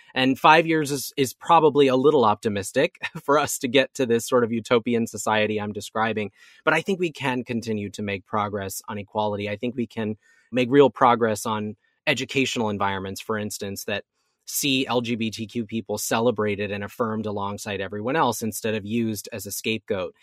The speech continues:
I think we can see a society that, that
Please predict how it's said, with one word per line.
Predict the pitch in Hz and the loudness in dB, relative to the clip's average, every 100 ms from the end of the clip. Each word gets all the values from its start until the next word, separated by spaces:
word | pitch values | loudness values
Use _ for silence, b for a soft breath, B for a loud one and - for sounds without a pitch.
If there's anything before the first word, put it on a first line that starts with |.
| b b | b b
I | 135 | -2
think | 131 | 0
we | 123 120 | 0 -2
can | 120 | -4
see | 110 - 127 | -4 -2 0
a | 110 | 0
society | - 113 117 113 113 110 | -4 -6 -4 -2 -2 -4
that, | 107 110 - _ _ _ - | -4 -4 -6 _ _ _ -4
that | 123 | -2